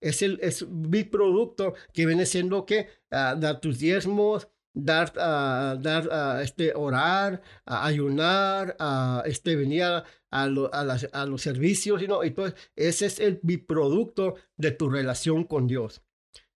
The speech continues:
Pero muchas veces se nos ha enseñado al revés. Haz esto y esto otro para tener relación con Dios. No,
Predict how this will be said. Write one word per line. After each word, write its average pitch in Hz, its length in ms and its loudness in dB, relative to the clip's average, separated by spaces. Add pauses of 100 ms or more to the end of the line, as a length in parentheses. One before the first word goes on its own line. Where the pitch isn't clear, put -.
Pero 160 220 4
muchas 165 280 2
veces 202 260 0
se 190 80 0
nos 147 140 0
ha 170 60 0
enseñado 180 320 2
al 170 120 0
revés. 151 460 0 (480)
Haz 165 300 2
esto 190 280 2
y 175 60 4
esto 175 180 0
otro 220 200 0
para 170 140 -4
tener 143 240 -2
relación 151 380 -2
con 165 140 -2
Dios. 151 200 0
No, 160 220 0